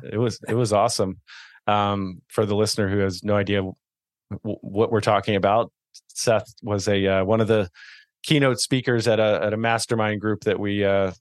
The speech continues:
that we went to, and um, used as an excuse. You know, we used the mastermind as an excuse to enjoy, uh, Scrub Island, which was, which was fantastic.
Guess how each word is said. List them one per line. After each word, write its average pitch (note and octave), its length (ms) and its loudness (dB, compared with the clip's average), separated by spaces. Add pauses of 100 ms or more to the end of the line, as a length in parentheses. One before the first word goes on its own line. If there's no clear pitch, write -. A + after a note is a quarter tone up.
(260)
that G#2 140 -2
we G2+ 180 -2 (240)
went G#2+ 300 0
to, A2 280 0
and G2 180 -2 (600)
um, G2+ 560 0
used A#2 360 2
as G#2 180 0
an G2+ 120 -2
excuse. - 720 -2
You G2+ 100 -6
know, F#2 80 -2
we G2 120 -4
used G2 240 -4
the F#2+ 60 -4
mastermind F#2+ 540 -2
as F2+ 160 -6
an F#2+ 60 -6
excuse F#2 400 -6
to G2 120 -6
enjoy, F#2+ 380 -2
uh, F2+ 200 -2
Scrub B2 400 0
Island, G#2 380 2
which F2+ 180 -8
was, - 300 -8
which G2 200 -6
was F2+ 160 -4
fantastic. F2+ 680 -4